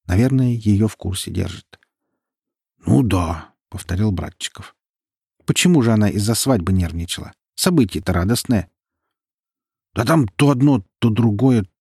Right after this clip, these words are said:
то ресторан, то платье. Я в этих церемониях ни уха, ни рыла.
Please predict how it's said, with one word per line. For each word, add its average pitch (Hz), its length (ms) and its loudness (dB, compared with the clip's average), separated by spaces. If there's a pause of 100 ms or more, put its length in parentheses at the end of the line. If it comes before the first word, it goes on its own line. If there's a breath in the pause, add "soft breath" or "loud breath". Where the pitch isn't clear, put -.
то 101 120 -2
ресторан, 117 520 0
то 101 140 -4
платье. 104 680 0 (360)
Я 90 160 -4
в 87 80 -2
этих - 180 -12
церемониях 95 680 2
ни 87 100 -4
уха, 101 300 -2
ни 101 100 4
рыла. 104 340 0